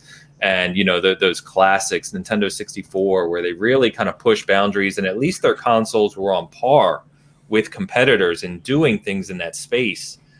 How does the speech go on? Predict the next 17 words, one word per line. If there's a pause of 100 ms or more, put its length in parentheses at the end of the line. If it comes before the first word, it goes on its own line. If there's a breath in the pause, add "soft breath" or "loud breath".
(260 soft breath)
Um, (100)
this,
this
just
isn't
it.
And
I
can't
believe
we're
gonna
be
going
into
twenty
twenty-two